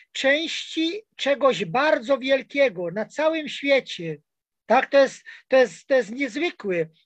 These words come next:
To jest tak fascynujące. Te wszystkie, mnie to zawsze zastanawiało, dlaczego te wszystkie kolumny,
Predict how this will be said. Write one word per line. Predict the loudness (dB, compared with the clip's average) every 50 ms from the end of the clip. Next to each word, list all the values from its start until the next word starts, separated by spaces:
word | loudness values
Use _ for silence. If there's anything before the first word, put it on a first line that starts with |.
| _
To | 4 4
jest | 4 4 4
tak | 2 2 2 2
fascynujące. | 0 -2 -2 -2 -2 -8 -8 -6 -6 -4 0 4 4 4 4 2 -4 -6 -2 0 0 0 0 -4 _ _ _ _ _ _ _ _ _ -4
Te | -4 -2
wszystkie, | -2 -2 -6 -6 -4 2 2 2 2 2 -4 -14 -14 -10 -4
mnie | 2 2 2
to | 4 4 2 2
zawsze | 4 2 2 2 2 4 4 4 4
zastanawiało, | 2 -4 -4 -2 -4 -4 -2 -2 -4 -2 0 2 4 4 2
dlaczego | 2 0 -4 -6 -4 -2 -4 -4 -2 -2 -6
te | -4 -4 -8
wszystkie | -8 -8 -12 -12 -10 -4 0 2 2 2 0 -4 -20 -20 _
kolumny, | -4 -2 0 0 0 0 -4 -4 -4 -6 -4 -4 -4 -4 -6